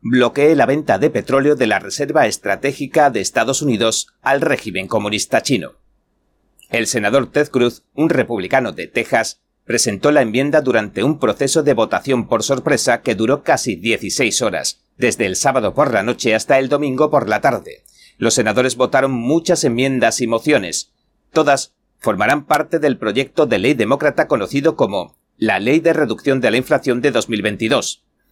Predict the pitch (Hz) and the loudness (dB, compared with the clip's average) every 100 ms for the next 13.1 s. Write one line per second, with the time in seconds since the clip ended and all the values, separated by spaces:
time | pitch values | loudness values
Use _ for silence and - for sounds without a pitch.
0 | - 151 160 165 151 131 127 123 104 90 | -4 -2 2 2 0 -2 -2 -2 -2 0
1 | 151 113 92 101 131 127 139 - - 156 | -2 -2 -2 -2 0 0 0 -2 -2 0
2 | 175 - 165 127 107 95 156 - 175 151 | -2 0 2 2 0 -2 -2 0 0 2
3 | 101 123 131 156 143 113 123 120 104 131 | 0 0 -2 0 2 2 2 2 0 -2
4 | - 127 - _ _ - 135 123 - 131 | -2 -4 -4 _ _ -2 0 0 -2 0
5 | 120 110 110 135 - 151 160 156 160 160 | 0 2 2 0 -2 -6 0 2 4 4
6 | 160 165 113 - 160 160 110 - 107 104 | 2 0 -2 0 0 0 -2 0 -2 -2
7 | 110 101 98 156 156 98 90 139 147 170 | -2 -2 0 0 0 -2 0 0 2 2
8 | 143 107 110 113 - _ 107 107 - 104 | 2 2 0 -4 -8 _ -4 -2 -2 -4
9 | 107 139 127 110 - 117 - - _ _ | -2 0 2 0 0 0 0 -6 _ _
10 | 123 117 110 147 165 170 160 151 135 123 | -2 0 0 0 0 2 2 0 0 -2
11 | 135 160 131 123 127 113 95 139 107 - | 0 0 0 0 -2 -2 -2 -2 -2 -12
12 | 82 - _ 120 117 110 104 87 147 117 | -14 -16 _ -2 0 0 -4 -4 0 0
13 | 78 | 0